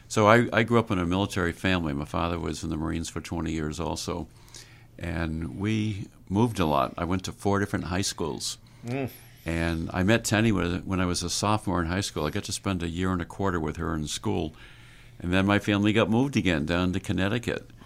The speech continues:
Speaker 1: That was an awful time for me. I was very upset about that. I can, I didn't, you know, think about suicide at the time, but, uh, I was a very unhappy young man at that time. Um,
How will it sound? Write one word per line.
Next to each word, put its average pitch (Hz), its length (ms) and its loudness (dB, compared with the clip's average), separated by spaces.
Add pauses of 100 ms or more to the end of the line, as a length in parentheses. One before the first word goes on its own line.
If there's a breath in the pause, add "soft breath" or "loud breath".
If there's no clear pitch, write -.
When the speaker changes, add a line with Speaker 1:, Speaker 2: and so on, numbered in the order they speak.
(260 soft breath)
Speaker 1:
That 104 140 -2
was 110 160 2
an 90 180 2
awful 123 380 2
time 80 300 -2
for - 140 -8
me. 76 140 -8
I 73 60 -6
was 101 200 -2
very 107 280 0
upset 78 320 -2
about 58 300 -4
that. - 240 -6 (180)
I 90 80 -8
can, 90 280 -6 (460 soft breath)
I 90 60 -10
didn't, 98 320 -2 (480)
you 107 80 0
know, 92 120 2
think 104 220 0
about 87 260 2
suicide 117 460 0
at 80 100 -4
the - 60 -6
time, 87 360 -2
but, - 120 -6 (540 soft breath)
uh, 80 280 -4
I - 20 -4
was 95 200 -4
a 82 40 -8
very 87 280 0
unhappy 85 460 0
young 76 220 -2
man 76 180 0
at 67 100 -8
that 65 200 -6
time. 69 300 -8 (760 soft breath)
Um, 82 520 -2